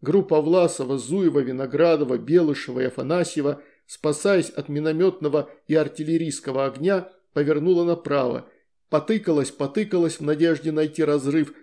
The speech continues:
в смертоносной завесе, но безрезультатно. Заград огонь казался непреодолимым,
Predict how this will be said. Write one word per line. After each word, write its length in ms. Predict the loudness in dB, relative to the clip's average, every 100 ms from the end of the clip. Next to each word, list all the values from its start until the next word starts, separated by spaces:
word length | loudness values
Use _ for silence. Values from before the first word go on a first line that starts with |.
| _
в 60 |
смертоносной 800 | -6 -4 -2 0 0 -2 -2 -4
завесе, 640 | 0 0 -2 -4 -6 -10 -14 _ _
но 140 | -2 0
безрезультатно. 1040 | 0 0 -2 -2 -4 -4 -4 -4 -12 -16 _ _ _ _
Заград 560 | -14 -6 -4 0 -2 -2
огонь 300 | -2 -2 -2
казался 560 | -4 -4 -2 -2 -4 -6
непреодолимым, 960 | -6 -4 -4 -2 -2 -2 -4 -4 -8